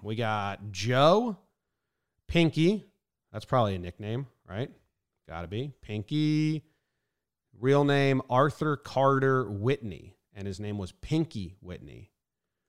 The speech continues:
Well, I gotta find out. Why is his name Pinky? "Pinky Whitney is the greatest third baseman in baseball," said Grover Cleveland Alexander.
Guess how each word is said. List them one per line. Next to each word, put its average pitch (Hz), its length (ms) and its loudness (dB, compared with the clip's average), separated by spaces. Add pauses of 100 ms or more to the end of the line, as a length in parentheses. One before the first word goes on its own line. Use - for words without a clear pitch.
(280)
Well, 107 120 -10
I 131 100 -6
gotta 127 160 -4
find 87 240 -12
out. 78 160 -12
Why 107 180 -4
is 113 80 -2
his 101 140 -6
name 92 180 -8
Pinky? - 480 -14 (840)
"Pinky 175 300 0
Whitney 160 260 2
is 135 100 0
the 123 80 -4
greatest 143 340 0
third 147 200 0
baseman 143 340 2
in 123 120 0
baseball," 113 600 -2
said 101 260 -8
Grover 110 460 -4
Cleveland 117 480 -4
Alexander. 110 600 -4